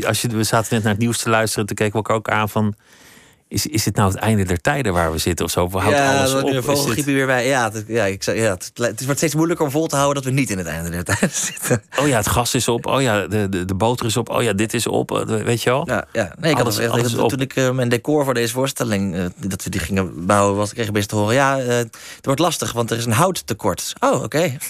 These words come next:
Speaker 1: Ja.
Speaker 2: Ik heb nog nooit meegemaakt in mijn leven dat er geen hout meer was. <laughs> Maar, eh, ja.
Speaker 1: En dat je geen loodgieter kan vinden en, eh,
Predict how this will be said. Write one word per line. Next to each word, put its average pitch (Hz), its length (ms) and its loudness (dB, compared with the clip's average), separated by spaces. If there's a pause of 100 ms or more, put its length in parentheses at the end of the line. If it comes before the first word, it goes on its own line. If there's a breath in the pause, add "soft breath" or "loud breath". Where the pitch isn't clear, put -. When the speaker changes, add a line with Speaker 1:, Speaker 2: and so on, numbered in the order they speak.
(480 loud breath)
Speaker 1:
Ja. 147 180 4
Speaker 2:
Ik - 60 2
heb - 80 0
nog 104 80 0
nooit 160 180 2
meegemaakt 202 380 2
in 156 60 0
mijn 147 120 2
leven 131 200 2
dat 110 100 -4
er 117 60 -8
geen 113 160 0
hout 110 360 0
meer 131 140 2
was. 98 320 -2 (120)
<laughs> - 200 -16
Maar, 117 160 0
eh, 117 360 0
ja. 120 260 -2
Speaker 1:
En - 140 -4
dat 104 100 2
je - 60 -2
geen 107 120 2
loodgieter 104 440 2
kan 98 160 0
vinden 95 400 0
en, 95 220 2
eh, 92 60 2